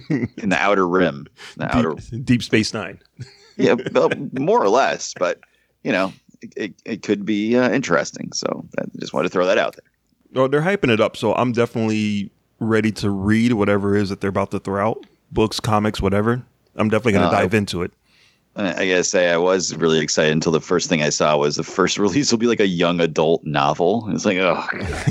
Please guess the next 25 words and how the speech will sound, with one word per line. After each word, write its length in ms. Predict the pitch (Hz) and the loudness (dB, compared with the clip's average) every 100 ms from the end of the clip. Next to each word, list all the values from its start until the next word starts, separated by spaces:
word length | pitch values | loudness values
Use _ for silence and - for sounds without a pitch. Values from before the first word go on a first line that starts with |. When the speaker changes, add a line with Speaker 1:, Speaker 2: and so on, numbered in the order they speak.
| - | 0
Speaker 1:
<laughs> 920 | 139 127 127 - - - _ _ _ | 0 0 -4 -8 -10 -18 _ _ _
Speaker 2:
no 200 | - 92 | -2 0
low 240 | 90 87 85 | 2 2 2
baka 460 | 80 78 80 82 | 2 0 2 0
for 180 | 78 82 | 0 0
me. 220 | 78 76 | 0 0
Thank 320 | 67 78 78 73 | 0 0 0 -2
you. 160 | 71 - | -2 0
<laughs> 60 | - - - - - - _ - - _ _ _ - - 165 131 - | 0 -4 -14 -14 -12 -12 _ -20 -20 _ _ _ -16 -8 -6 -8 -6
Speaker 1:
Aubrey, 320 | 113 113 110 | 0 2 4
are 40 | 110 | 4
you 180 | 107 117 | 4 2
excited 360 | 104 110 104 104 | 2 2 2 2
for 180 | 113 | 0
some 240 | 104 117 104 | 2 2 2
new 140 | 107 | 2
Star 220 | 101 113 | 2 0
Wars 200 | 98 101 | 2 2
content 500 | - 117 104 - 107 | 0 0 0 -2 0
that's 240 | 101 95 - | 0 -2 -2
not 400 | 110 95 98 - | 0 0 0 -2
a 80 | - | -8
Star 240 | - 117 113 | -2 0 2
Wars 240 | 117 110 | 2 2
movie? 320 | 127 127 127 | 0 0 -4